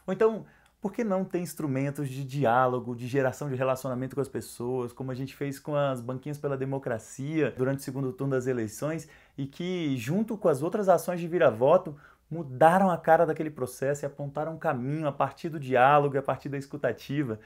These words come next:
E eu quero muito <laughs> partilhar o que foi essa experiência fantástica com vocês também. Enfim, são várias práticas que a gente pode recuperar, rever e ressignificar.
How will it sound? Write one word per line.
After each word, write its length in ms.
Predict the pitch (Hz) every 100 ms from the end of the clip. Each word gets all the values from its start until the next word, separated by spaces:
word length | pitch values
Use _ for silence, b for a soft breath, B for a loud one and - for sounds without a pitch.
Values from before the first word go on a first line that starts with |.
| B B
E 60 | 135
eu 140 | 135
quero 220 | 156 156
muito 280 | 143 151 147
<laughs> 20 |
partilhar 640 | 160 143 - 143 113 120 - B B -
o 60 |
que 120 | 135
foi 160 | 131 135
essa 100 | 131
experiência 440 | - 135 127 127
fantástica 640 | 123 143 135 123 127 - 113
com 100 | 117
vocês 340 | 113 - 117
também. 400 | 117 104 113 123 b -
Enfim, 180 | 175 160
são 220 | 170 160
várias 280 | 175 185 180
práticas 480 | 147 139 139 143
que 80 | -
a 40 | 139
gente 160 | 143
pode 240 | 143 131 131
recuperar, 680 | 143 147 156 123 120 123 117
rever 380 | 131 107 107 113
e 40 |
ressignificar. 800 | 117 - 117 113 110 101 104